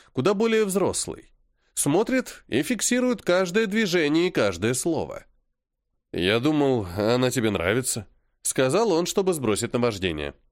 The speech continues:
«Так ты я б с ней замутил», — согласился Сысоев, внезапно вернувшийся в почти адекватное состояние.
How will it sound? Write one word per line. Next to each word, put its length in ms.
«Так 240
ты 140
я 120
б 60
с 120
ней 140
замутил», — 640
согласился 720
Сысоев, 680
внезапно 640
вернувшийся 680
в 60
почти 280
адекватное 580
состояние. 720